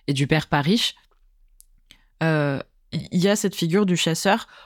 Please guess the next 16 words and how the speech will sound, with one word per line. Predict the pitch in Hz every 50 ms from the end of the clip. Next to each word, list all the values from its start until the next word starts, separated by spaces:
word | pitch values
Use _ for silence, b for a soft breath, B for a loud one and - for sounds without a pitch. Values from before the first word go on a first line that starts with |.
| b -
On | 175 180
se | - -
pose | 180 180 175 -
pas | - 214 233
la | 226 214
question | 196 - 165 - - - - 175 190 233 226
dans | 170 156 147
la | 151 147
série | 151 - - 160 143 156 156
animée, | 143 147 147 143 143 147 156 196 - - _ _ _ - -
c'est | - - - - 190
l'antagoniste. | 170 170 170 - 170 151 156 156 151 131 107 - - - - - _ _
Point. | - - 175 160 135 120 - -
Ce | - - 151
sera | - - 165 156
toujours | - - - 190 185 170 185 185 190 185 202